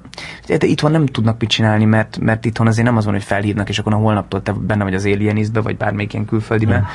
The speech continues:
Speaker 1: hanem, hanem ott le kell castingolni, és, ö, azt meg nem az itthoniak döntik el, hanem kint,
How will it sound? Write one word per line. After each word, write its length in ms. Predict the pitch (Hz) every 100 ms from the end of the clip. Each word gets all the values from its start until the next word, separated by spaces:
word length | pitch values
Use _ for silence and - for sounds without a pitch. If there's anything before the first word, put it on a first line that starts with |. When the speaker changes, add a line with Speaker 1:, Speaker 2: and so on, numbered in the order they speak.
| - - -
Speaker 1:
hanem, 460 | 117 117 120 120 123
hanem 180 | 123 131
ott 100 | 165
le 80 |
kell 120 | - 110
castingolni, 720 | 110 - 107 104 104 107 110
és, 300 | 107 - 117
ö, 220 | 113 113 -
azt 140 | -
meg 100 | 113
nem 240 | 123 113 -
az 160 | 104 107
itthoniak 420 | 104 104 101 104
döntik 360 | 104 101 101
el, 100 | 101
hanem 200 | 101 104
kint, 360 | 104 101 92